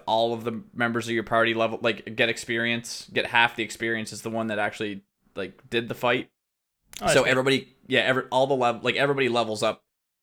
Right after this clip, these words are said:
Speaker 1: um, kind of at the same time, which is nice. And you don't have to go to Pokemon centers to swap your Pokemon anymore, which is also new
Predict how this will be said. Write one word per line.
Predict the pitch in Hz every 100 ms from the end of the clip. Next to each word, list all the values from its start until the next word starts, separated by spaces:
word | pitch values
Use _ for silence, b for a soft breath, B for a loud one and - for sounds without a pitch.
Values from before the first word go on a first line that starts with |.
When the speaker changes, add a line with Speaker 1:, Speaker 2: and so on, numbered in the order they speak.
| _ _
Speaker 1:
um, | 104 92 82 62 -
kind | 117
of | 104
at |
the | -
same | 107 87
time, | 95 92 78
which | 139 139
is | 131 131
nice. | 113 87 85
And | - 143 139 123
you | 123
don't | 131 131
have | 135
to | 123
go | 120
to |
Pokemon | - 120 117 110 107
centers | 113 104 101
to | 107
swap | 110 95 -
your | 98
Pokemon | 139 139 110 101
anymore, | 98 87 92 82
which | 110 107
is | 110
also | 123 110
new | 98 87